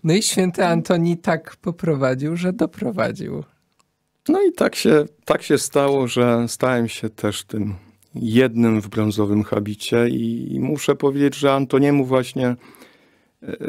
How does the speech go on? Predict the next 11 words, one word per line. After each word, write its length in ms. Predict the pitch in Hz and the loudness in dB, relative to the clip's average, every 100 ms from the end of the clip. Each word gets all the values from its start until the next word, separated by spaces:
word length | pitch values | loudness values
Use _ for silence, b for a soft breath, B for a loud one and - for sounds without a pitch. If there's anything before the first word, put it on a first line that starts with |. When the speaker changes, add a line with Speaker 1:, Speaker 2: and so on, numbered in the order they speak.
| - | -2
Speaker 2:
no, 220 | 123 127 | 0 4
wiele 260 | 160 185 | 4 4
zawdzięczam, 720 | 151 151 139 165 170 135 120 113 | 2 0 0 2 2 2 2 2
może 360 | 117 131 139 | 2 2 4
nie 140 | 143 160 | 4 6
jakąś 600 | 147 - 139 123 - - | 4 2 0 0 -4 -6
konkretną 720 | - 131 135 151 - 139 127 | 0 0 4 2 2 0 4
łaskę 400 | 123 127 - 127 | 4 2 -2 -6
czy 140 | 117 117 | -2 0
jakiś 320 | 113 113 - | 0 -4 -6
cud, 420 | - 110 104 - | -2 0 -2 -10